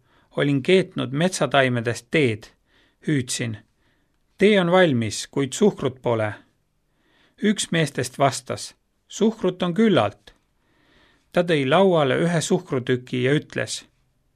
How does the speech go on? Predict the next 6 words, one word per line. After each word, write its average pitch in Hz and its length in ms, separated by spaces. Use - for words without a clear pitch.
"Сегодня 185 640
будем 147 400
пить 190 260
чай 160 460
не 165 240
в 156 40